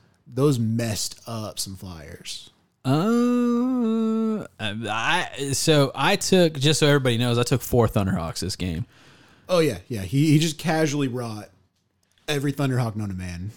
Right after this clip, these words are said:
Speaker 2: I, I got, I brought, uh, three, well, I brought two Thunderhawk gunships, uh, Atos Dios,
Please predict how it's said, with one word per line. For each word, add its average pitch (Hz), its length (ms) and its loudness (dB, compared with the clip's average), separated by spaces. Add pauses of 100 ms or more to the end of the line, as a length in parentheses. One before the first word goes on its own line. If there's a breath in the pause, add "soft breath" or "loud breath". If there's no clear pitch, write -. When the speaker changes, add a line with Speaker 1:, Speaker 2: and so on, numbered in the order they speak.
Speaker 2:
I, 131 80 2
I 139 220 2
got, 139 160 6
I 135 40 6
brought, 127 360 4
uh, 110 520 -2
three, 143 720 6
well, 131 180 6
I 131 100 2
brought 135 380 2
two 175 460 8
Thunderhawk 147 400 6
gunships, 127 680 4 (200)
uh, 110 140 2
Atos 139 420 4
Dios, 120 460 4